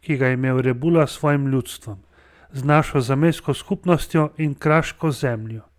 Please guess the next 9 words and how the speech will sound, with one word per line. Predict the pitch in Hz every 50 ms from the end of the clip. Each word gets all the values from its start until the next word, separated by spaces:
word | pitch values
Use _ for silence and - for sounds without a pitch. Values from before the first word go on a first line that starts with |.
| _ _
Njegova | - 151 139 117 120 117 113 113 117
osnova | 117 107 - - - 139 135 131 131 131
je | 131 127
bila | 127 131 131 127 123
ljubezen | 120 123 117 117 143 147 156 147 - 151 143
do | 135 139 127
slovenstva, | - - 139 135 135 131 123 113 - - - - 110 101 -
slovenske | - - - 143 139 143 147 151 143 - - 151
vasi, | 139 131 135 123 - - - 127 110